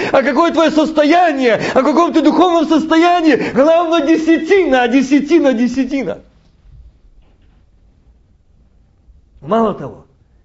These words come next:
они зашли в такие объединения, и людям об этом не говорят. Какие?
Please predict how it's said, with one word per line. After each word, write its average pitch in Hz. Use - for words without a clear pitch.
они 226
зашли 202
в 180
такие 208
объединения, 196
и 226
людям 269
об 269
этом 294
не 302
говорят. 302
Какие? 170